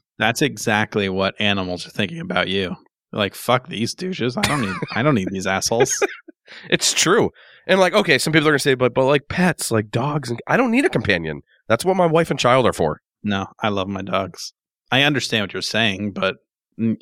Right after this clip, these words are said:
Speaker 1: I mean, you could also make the argument for a lot of things in nature, I suppose. <laughs> Who needs fucking grass?
Speaker 2: Well, it's true.
Speaker 1: Well
Speaker 2: If I get rid of my condo and I buy a house,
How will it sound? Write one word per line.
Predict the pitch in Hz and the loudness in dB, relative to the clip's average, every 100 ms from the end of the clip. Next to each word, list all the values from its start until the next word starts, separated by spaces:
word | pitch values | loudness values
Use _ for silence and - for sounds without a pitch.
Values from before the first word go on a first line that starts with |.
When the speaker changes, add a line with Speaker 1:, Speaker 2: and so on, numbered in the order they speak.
| 104 | -2
Speaker 1:
I | |
mean, | 101 95 | -2 -2
you | 92 | -2
could | - | 2
also | 98 - | 4 4
make | 98 95 90 | 2 -2 0
the | 101 95 95 | -2 -2 0
argument | 98 92 98 90 | 0 0 -4 -4
for | - | 0
a | 95 | 2
lot | 95 101 | 4 2
of | - | 2
things | 104 95 - | -2 -2 -2
in | 101 | 0
nature, | 98 101 - 101 | 0 0 2 4
I | 107 | 4
suppose. | - - 104 107 - - | -2 -2 2 2 2 0
<laughs> | - - - _ - | -2 -2 -10 _ 2
Who | 269 | 4
needs | 277 185 | 6 4
fucking | 226 - 143 | 0 2 0
grass? | 156 135 139 - - - - | 2 4 4 2 -8 -12 0
Speaker 2:
Well, | 127 | 0
it's | - | 2
true. | - 214 120 - | 4 4 4 2
Speaker 1:
Well | 147 139 - 113 | 0 0 -2 -2
Speaker 2:
If | 139 156 | 0 2
I | 135 | 2
get | 147 | 2
rid | 165 | 2
of | 185 | 2
my | |
condo | 202 160 143 131 | 2 2 4 4
and | 120 | 6
I | 117 | 4
buy | 117 | 4
a | 117 | 4
house, | 107 110 - | 4 2 0